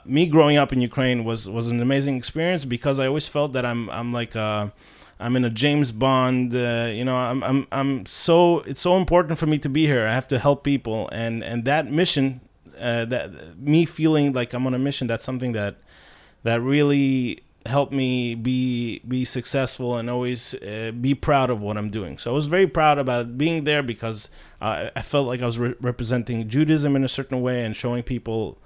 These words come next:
how to be Jewish and how to light, uh, menorah on Hanukkah, whatever it was. And, and I always felt proud, and I wanted to marry someone who's crazy enough to leave this beautiful country and to join me in Ukraine. So that's what we did, and we're there for the past eight years together with my wife, with four of my kids.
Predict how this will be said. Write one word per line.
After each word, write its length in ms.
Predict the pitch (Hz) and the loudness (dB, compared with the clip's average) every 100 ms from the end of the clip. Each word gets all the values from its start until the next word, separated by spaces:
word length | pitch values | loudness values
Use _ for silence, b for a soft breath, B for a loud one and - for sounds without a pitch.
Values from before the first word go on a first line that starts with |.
| _ | _
how 160 | - 123 | -2 0
to 80 | |
be 160 | 123 127 | 0 0
Jewish 500 | 117 123 123 123 - b b b | 0 0 0 -2 -8 b b b
and 240 | - 104 104 | -6 -4 -4
how 200 | 104 117 | -2 0
to 160 | 113 113 | 0 0
light, 380 | 117 113 - | 0 -2 -4
uh, 220 | 113 110 110 | -4 -2 0
menorah 400 | 117 123 123 123 | 0 2 2 2
on 240 | 117 110 | 0 -2
Hanukkah, 540 | 107 127 127 123 120 110 | -2 -2 -2 -2 -2 0
whatever 340 | 110 117 113 | 0 -2 -2
it 80 | 107 | -2
was. 400 | 113 120 117 - b b b b b b b _ - | 0 -2 -4 -10 b b b b b b b _ -6
And, 320 | 131 127 131 135 | 0 2 2 2
and 140 | 147 156 | 2 4
I 40 | |
always 200 | 175 175 | 4 4
felt 240 | 190 170 | 2 2
proud, 340 | - 185 185 117 | 2 4 4 4
and 160 | 123 | 2
I 80 | 131 | 2
wanted 400 | 135 147 151 139 | 4 4 2 -2
to 80 | - | 2
marry 260 | 135 135 147 | 4 4 2
someone 300 | 147 143 139 | 2 2 4
who's 420 | 135 120 - - | 4 2 -2 -4
crazy 340 | - 139 135 | 0 2 2
enough 200 | 135 127 - | 0 -2 -2
to 100 | 123 | -2
leave 280 | 131 127 | 0 -2
this 160 | 120 113 | -4 -6
beautiful 380 | 107 123 123 123 | -2 -2 -2 -6
country 540 | 117 110 - 131 135 | -6 -6 -2 -2 -2
and 440 | 80 117 113 117 - | -4 -4 -4 -4 -4
to 160 | - 127 | -2 0
join 280 | 131 135 | 2 2
me 300 | 139 139 143 | 2 2 2
in 120 | 135 143 | 2 0
Ukraine. 460 | 143 160 170 113 | 0 -2 -2 -2
So 220 | - 110 | -6 -6
that's 240 | 110 117 - | -4 -2 -2
what 120 | 123 | -2
we 100 | 120 | -2
did, 220 | 110 117 | -2 -2
and 180 | 113 113 | -4 -4
we're 80 | 117 | -2
there 160 | 123 | -4
for 100 | 120 | -4
the 60 | 123 | -6
past 320 | - 123 - | -2 -2 -2
eight 200 | - 127 | -4 -6
years 220 | 110 113 - | -6 -8 -6
together 360 | 107 110 110 | -6 -6 -4
with 200 | 104 104 | -6 -8
my 400 | 104 98 98 98 | -6 -6 -6 -6
wife, 520 | 78 104 120 123 - | -6 -4 -2 -4 -6
with 120 | 98 92 | -12 -12
four 260 | - 107 | -8 -6
of 60 | 107 | -6
my 140 | 107 | -8
kids. 420 | - 117 139 - | -6 -6 -4 -6